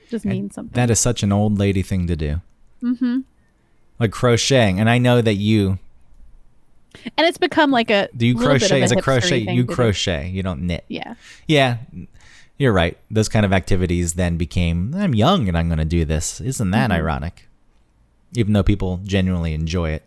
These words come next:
Speaker 2: Again, we were
Speaker 1: Yeah.
Speaker 2: talking earlier about slang. I think it's the same way. It starts
Speaker 1: Sure.
Speaker 2: out with, "I'm gonna do this thing to set me apart because why would someone my age be doing this?" And then, yeah, there's real enjoyment in it. But I do feel like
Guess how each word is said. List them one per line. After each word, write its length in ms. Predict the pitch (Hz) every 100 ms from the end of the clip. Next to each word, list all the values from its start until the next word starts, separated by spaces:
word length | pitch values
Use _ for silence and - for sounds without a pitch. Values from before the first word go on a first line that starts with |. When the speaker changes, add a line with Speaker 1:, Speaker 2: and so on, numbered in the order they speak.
| _
Speaker 2:
Again, 400 | 107 92 98 90
we 80 | 92
were 60 | 85
Speaker 1:
Yeah. 80 | 90
Speaker 2:
talking 220 | 90 90
earlier 320 | 90 90 85
about 240 | 80 82 -
slang. 440 | - 92 85 80
I 60 | 82
think 180 | 92 80
it's 140 | -
the 80 | 78
same 240 | 85 82
way. 240 | 78 80 - _ _ _ _ - -
It 140 | 101
starts 300 | - 104 92
Speaker 1:
Sure. 80 | 104
Speaker 2:
out 120 | 92 87
with, 140 | -
"I'm 140 | 196
gonna 160 | 131 87
do 180 | 98 95
this 200 | 90 -
thing 180 | 147 98
to 60 |
set 240 | 80 107 107
me 100 | 110
apart 320 | 104 170 95
because 260 | 95 107 123
why 160 | 175
would 140 | 220 196
someone 240 | 120 147
my 80 | 160
age 240 | 165 165
be 80 | 190
doing 380 | 170 214 180 90
this?" 240 | 82 -
And 120 | 92 101
then, 240 | 98 92 - _ _ _ _ _ -
yeah, 160 | 202
there's 220 | 98 101 113
real 160 | 117
enjoyment 420 | 107 113 107 85
in 100 | 80
it. 100 | 80 - _ _ _ -
But 100 | 151
I 60 |
do 160 | 151 175
feel 220 | - 160
like 300 | 143 123 -